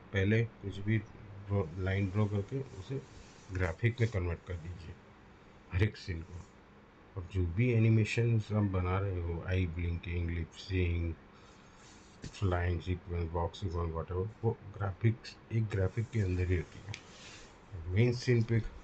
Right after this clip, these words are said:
एक ही layer होना चाहिए, बाकी सारे layers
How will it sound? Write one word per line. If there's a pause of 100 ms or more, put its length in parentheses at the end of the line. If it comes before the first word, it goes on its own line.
(140)
एक
ही (720)
layer
होना
चाहिए, (680)
बाकी
सारे
layers